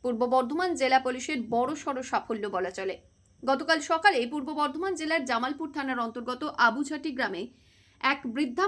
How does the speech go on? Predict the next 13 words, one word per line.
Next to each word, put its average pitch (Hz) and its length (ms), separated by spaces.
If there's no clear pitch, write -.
মহিলার 359 420
রক্তাক্ত 349 380
মৃতদেহ 302 380
উদ্ধার 254 300
হয় 262 180
তার 220 180
ঘর 185 200
থেকে। 214 180
পাশাপাশি 247 440
তার 233 200
স্বামীকে 262 400
গুরুতর 320 300
জখম 277 300